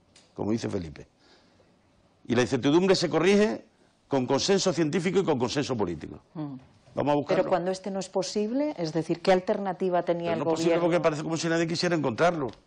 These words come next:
Speaker 2: O sea, ¿cree que el gobierno
Speaker 1: ¿O es
Speaker 2: se
Speaker 1: que alguien
Speaker 2: puede
Speaker 1: piensa que cuando por la mañana en un servicio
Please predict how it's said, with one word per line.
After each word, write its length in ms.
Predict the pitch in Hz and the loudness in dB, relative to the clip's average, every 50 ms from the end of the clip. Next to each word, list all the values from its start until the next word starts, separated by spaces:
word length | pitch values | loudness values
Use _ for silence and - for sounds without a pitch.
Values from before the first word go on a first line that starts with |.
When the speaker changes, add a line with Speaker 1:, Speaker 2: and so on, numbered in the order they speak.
| _ _ _ _ _ _ _ _ _ _ _ _ _ - _ _ _ _ _ _ _ _ _ _ _ _ _ _ - _ | _ _ _ _ _ _ _ _ _ _ _ _ _ -20 _ _ _ _ _ _ _ _ _ _ _ _ _ _ -20 _
Speaker 2:
O 20 | |
sea, 160 | - 170 160 | -6 -4 -2
¿cree 200 | - 175 190 190 | 0 0 0 0
que 100 | 190 226 | 0 -2
el 120 | 208 208 190 | -2 -2 0
gobierno 500 | 190 190 180 190 190 202 190 196 196 190 | 0 0 2 2 0 0 0 -2 0 2
Speaker 1:
¿O 40 | 135 | 2
es 60 | 147 | 2
Speaker 2:
se 60 | 151 | 4
Speaker 1:
que 80 | - 190 | 4 4
alguien 180 | 180 185 196 175 | 4 4 2 2
Speaker 2:
puede 120 | 151 190 | 4 4
Speaker 1:
piensa 260 | 190 190 - - 185 | 4 4 4 2 2
que 140 | 156 165 147 | 2 0 0
cuando 380 | - 151 151 147 147 147 131 - | 2 2 2 4 2 0 0 0
por 120 | 147 143 | 0 2
la 100 | 135 139 | 2 2
mañana 360 | 135 139 151 160 165 175 170 | 2 2 0 2 2 2 2
en 100 | 160 156 | 2 2
un 140 | 160 170 160 | 2 2 0
servicio 720 | - - - 156 139 139 160 156 - 160 156 147 135 - | 0 -2 -2 0 2 2 0 0 2 2 4 4 2 0